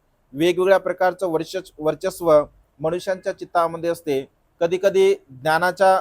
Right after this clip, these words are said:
बलाने मनुष्य वर्चस्व निर्माण करण्याचा प्रयत्न करत असतो. कधी कधी सनत-, सनस-, धनसंपत्तीच्या, अ, बलाद्वारा मनुष्य आपलं वर्चस्व, अ, प्रस्थापित करण्याचा प्रयत्न करत असतो. कधी कधी सौंदर्याच्या द्वारा, कधी कधी बलाच्या द्वारा, म्हणजे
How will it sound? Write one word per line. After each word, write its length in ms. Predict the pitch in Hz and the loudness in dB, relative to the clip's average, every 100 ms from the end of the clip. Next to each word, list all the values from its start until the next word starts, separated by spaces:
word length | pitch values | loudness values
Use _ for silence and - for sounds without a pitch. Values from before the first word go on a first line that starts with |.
| - | 0
बलाने 320 | 160 175 185 | 0 2 0
मनुष्य 340 | 175 180 - 175 | -4 -6 -6 -6
वर्चस्व 440 | 160 147 180 175 | -6 -8 -12 -10
निर्माण 300 | 170 165 170 | -10 -6 -8
करण्याचा 360 | 165 165 165 160 | -6 -8 -6 -8
प्रयत्न 340 | 156 156 165 | -8 -10 -10
करत 260 | 160 151 160 | -10 -10 -10
असतो. 360 | - 165 156 _ _ _ 175 | -8 -8 -8 _ _ _ -2
कधी 160 | 175 185 | 0 0
कधी 200 | 190 185 | 0 -2
सनत-, 560 | 180 175 - 185 - | -4 -4 -4 -4 -6
सनस-, 340 | - 175 170 - _ _ _ 131 | -6 -4 -4 -10 _ _ _ -2
धनसंपत्तीच्या, 920 | 170 185 185 160 185 185 185 196 190 - _ _ 135 | -2 0 -4 -2 -2 -2 2 4 4 -2 _ _ -2
अ, 80 | |
बलाद्वारा 540 | 143 160 185 180 185 180 | 2 4 2 2 2 2
मनुष्य 460 | 170 175 - 165 151 151 | -2 -6 -2 -2 -2 -4
आपलं 260 | 151 170 | -2 -2
वर्चस्व, 580 | 156 151 180 170 165 147 - _ _ 139 | -2 -4 -6 -4 2 2 0 _ _ -6
अ, 60 | |
प्रस्थापित 500 | 139 170 - 196 190 - | 0 -2 0 -4 -4 -4
करण्याचा 320 | 180 180 175 | -2 -2 -4
प्रयत्न 360 | 180 165 165 170 | -6 -4 -6 -8
करत 260 | 165 156 165 | -6 -4 -4
असतो. 420 | - 151 135 - _ _ 165 | -4 -4 -4 -8 _ _ -4
कधी 160 | 170 180 | -2 0
कधी 200 | 180 180 | 0 -2
सौंदर्याच्या 600 | 165 160 170 170 170 170 | -4 -4 0 0 0 -2
द्वारा, 280 | 170 170 165 | 2 2 0
कधी 240 | 156 156 | -4 -6
कधी 160 | 160 147 | -8 -4
बलाच्या 400 | 147 156 165 165 | -2 0 0 -2
द्वारा, 320 | 165 165 165 - _ _ - | 2 4 2 -2 _ _ -8
म्हणजे 200 | 170 | 0